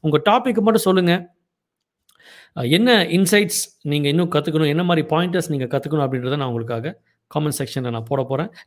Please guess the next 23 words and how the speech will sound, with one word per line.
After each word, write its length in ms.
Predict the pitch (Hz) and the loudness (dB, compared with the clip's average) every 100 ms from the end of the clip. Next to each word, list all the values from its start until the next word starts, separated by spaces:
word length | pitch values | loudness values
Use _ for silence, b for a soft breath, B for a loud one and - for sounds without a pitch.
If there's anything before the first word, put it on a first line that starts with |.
| - | -12
Let 100 | 127 139 | -8 -6
me 60 | 127 | -4
just 160 | 139 - | -6 -4
come 120 | 143 147 | -4 -2
back 120 | 151 151 | -4 -6
to 60 | 123 | -10
the 80 | 117 | -4
comment 260 | 139 143 135 | -4 -4 -6
section 300 | 135 - 147 143 123 | -12 -10 -10 -10 -8
and, 180 | 113 110 107 | -8 -8 -10
uh, 60 | 104 _ _ _ _ _ - | -12 _ _ _ _ _ -6
let's 200 | 143 - - | -6 -6 -2
feature 280 | 165 165 151 123 | 0 2 0 -2
the 60 | 120 | -2
comments 320 | 139 143 143 127 | 0 -2 -4 -6
and, 180 | 120 113 107 | -6 -6 -6
uh, 280 | 107 107 107 - - _ _ _ _ _ _ _ _ - | -6 -8 -10 -14 -18 _ _ _ _ _ _ _ _ -20
start 300 | - 139 135 - - _ _ _ _ | -6 -2 -2 -6 -20 _ _ _ _
answering 500 | 127 131 117 123 123 123 | -6 -6 -4 -6 -6 -8
all 260 | - 123 120 | -8 -6 -4
your 160 | 117 113 | -6 -6
queries. 340 | 120 110 - - - _ _ _ _ _ _ _ _ _ _ _ _ _ _ _ _ _ _ _ _ _ _ _ _ _ _ _ _ _ _ _ _ _ _ _ _ _ _ _ _ _ _ _ | -8 -10 -14 -20 -20 _ _ _ _ _ _ _ _ _ _ _ _ _ _ _ _ _ _ _ _ _ _ _ _ _ _ _ _ _ _ _ _ _ _ _ _ _ _ _ _ _ _ _
சூப்பர்ப். 480 | - 190 180 151 | 0 2 4 4